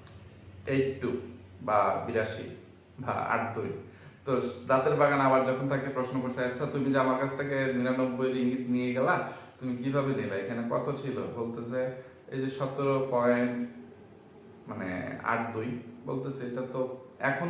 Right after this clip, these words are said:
তুমি পয়েন্ট বলতেছো, আগে তো তুমি প্লাস বলছো, এই সেই।" বলতেছে, "আমি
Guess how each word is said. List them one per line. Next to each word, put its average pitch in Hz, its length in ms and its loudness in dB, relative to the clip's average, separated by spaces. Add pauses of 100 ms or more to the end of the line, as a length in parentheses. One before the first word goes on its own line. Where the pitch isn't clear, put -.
তুমি 185 160 0 (140)
পয়েন্ট 135 300 6
বলতেছো, 120 380 -2
আগে 131 160 -2 (120)
তো 143 60 -6 (120)
তুমি 139 160 0 (100)
প্লাস 117 260 2 (160)
বলছো, - 280 -4 (240)
এই 117 60 -6 (100)
সেই।" 113 160 -10 (560)
বলতেছে, 117 360 -6 (120)
"আমি 117 160 2